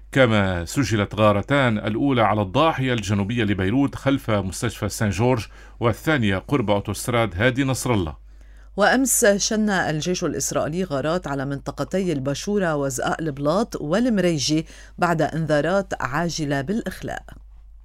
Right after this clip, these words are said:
Speaker 1: وأغار الطيران على مبنى في شارع سليم سلام في منطقة زقاق البلاط يضم أحد فروع مؤسسة القرض الحسن التابعة لحزب الله،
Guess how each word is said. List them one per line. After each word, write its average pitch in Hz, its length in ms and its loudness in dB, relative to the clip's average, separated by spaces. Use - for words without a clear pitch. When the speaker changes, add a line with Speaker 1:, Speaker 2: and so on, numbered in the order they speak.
Speaker 1:
وأغار 127 560 6
الطيران 139 500 2
على 117 260 2
مبنى 127 380 0
في 107 160 -4
شارع 123 300 -2
سليم 107 340 0
سلام 135 360 -2
في 120 180 -2
منطقة 104 600 -2
زقاق 117 360 -2
البلاط 107 440 0
يضم 107 280 0
أحد 131 420 -2
فروع 120 240 -2
مؤسسة 107 520 -4
القرض 104 320 -8
الحسن 117 360 -2
التابعة 120 400 -2
لحزب 95 320 -6
الله، 92 280 0